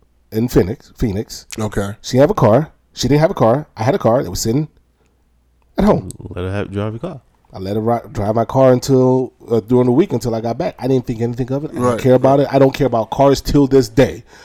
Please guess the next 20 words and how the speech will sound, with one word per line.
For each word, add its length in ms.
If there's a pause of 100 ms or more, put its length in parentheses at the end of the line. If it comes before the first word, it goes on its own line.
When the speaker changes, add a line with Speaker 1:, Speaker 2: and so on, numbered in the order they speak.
(120)
Speaker 1:
A 80
lot 200
of 40
people 140
was 100
like, 100
"Oh 160
my 140
God, 420
how 160
could 200
you?" 360
Like, 200
I 120
was 120
like, 120
"Yo, 160
that's, 280
that's 260
just, 220